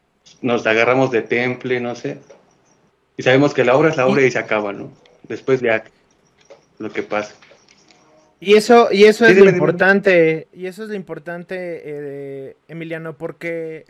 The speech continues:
Speaker 2: justamente como te decía hace un momento, pues, como en todas las relaciones siempre hay esa,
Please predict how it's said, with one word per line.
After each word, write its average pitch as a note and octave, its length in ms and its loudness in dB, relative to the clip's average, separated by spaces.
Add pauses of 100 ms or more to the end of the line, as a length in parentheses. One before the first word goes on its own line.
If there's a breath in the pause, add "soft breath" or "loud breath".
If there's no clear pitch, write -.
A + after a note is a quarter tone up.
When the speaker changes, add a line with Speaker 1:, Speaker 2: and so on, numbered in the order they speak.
Speaker 2:
justamente G3+ 400 -10
como E3+ 180 -14
te - 80 -14
decía D#3 240 -12
hace E3+ 140 -16
un F3+ 80 -14
momento, E3+ 500 -14 (760)
pues, F#3 280 -10
como F3+ 240 -14
en F3+ 100 -12
todas G3+ 260 -8
las F#3+ 120 -6
relaciones F3 640 -12
siempre F3 680 -16 (800)
hay F#3 240 -10
esa, F3+ 580 -12